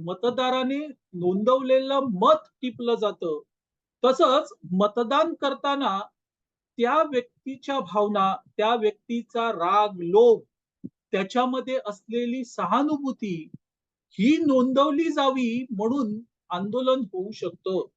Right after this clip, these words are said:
कारण मित्रांनो, मतदार मत कोणाला देतो यापेक्षा मतदारामध्ये किती सहानुभूती आहे, त्या मतदाराच्या भावना काय आहेत,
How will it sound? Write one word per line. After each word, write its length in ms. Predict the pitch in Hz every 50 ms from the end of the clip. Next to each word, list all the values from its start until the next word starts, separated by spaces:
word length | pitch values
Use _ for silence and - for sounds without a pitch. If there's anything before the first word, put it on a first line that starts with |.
| _ _ _ _ _ _ _ _ _ _ _ _ _ _ _ _ _
कारण 540 | - 175 214 269 302 285 269 269 302 320 277 - -
मित्रांनो, 840 | 196 196 220 226 220 254 254 277 277 294 285 262 247 262 285 262 - _ _ _ _ 175
मतदार 800 | 165 165 175 175 180 190 196 190 - 262 262 277 285 302 320 370
मत 540 | 339 262 196 170 170 170 202 277 339 339 - - _ _
कोणाला 400 | - 277 277 269 269 254 262 262
देतो 600 | 240 208 240 240 240 - 233 208 190 185 185 - - _ _ _ _ _ _ _ _ _ 147
यापेक्षा 960 | 151 196 214 262 302 311 - - 269 247 - - - 277 254 233 226 240 277 262 - - 180 165 175
मतदारामध्ये 960 | 185 196 - _ 254 262 - 262 254 254 262 269 269 269 262 262 214 269 285
किती 560 | 277 _ _ _ _ 233 226 - - 311 339
सहानुभूती 840 | 339 - 339 277 262 277 294 294 302 311 285 294 277 - - 262 262 262
आहे, 440 | 233 214 196 190 202 185 165 - - - _ _ _ _ _ _ _ _ _ _ _ _ _
त्या 160 | 226 233 262
मतदाराच्या 920 | 277 262 233 226 226 - 247 262 247 254 247 254 262 262 254 - 269 269 254
भावना 520 | 196 - - 180 185 185 214 226 269 277
काय 360 | 269 277 _ 247 220 240 269
आहेत, 220 | 277 262 254 220